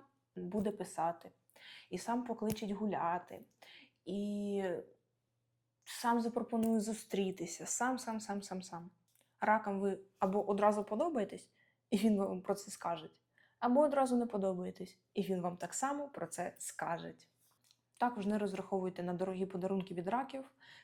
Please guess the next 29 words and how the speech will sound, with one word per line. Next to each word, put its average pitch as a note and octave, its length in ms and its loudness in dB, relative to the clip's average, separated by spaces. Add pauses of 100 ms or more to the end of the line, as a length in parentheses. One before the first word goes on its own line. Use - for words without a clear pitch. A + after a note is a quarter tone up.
тому G3 240 0
що F#3 240 -4
сила F#3+ 440 -2
раків A#3 460 -4
в G#3 140 -2
компліментах, F3+ 800 -4
вони F#3+ 260 0
в B3+ 120 -6
цьому A3 520 -2 (240)
number G3+ 400 2
one, E3+ 260 -6
я F3 160 0
так F3+ 200 -12
вважаю. F3+ 520 -6 (880)
Якщо A#3 260 0
до A3+ 100 2
вас A3 160 -2
підходить G3 520 -4
людина G3 420 4
і G3 80 0
кажуть: G3 440 -4 (100)
«Ой, G#3 160 -2
в G3+ 80 -14
тебе G3+ 180 -2
такі G3+ 300 -4
рівні G3+ 280 0
стрілки B3 560 -2
сьогодні», G3+ 540 -4
або G3+ 320 -2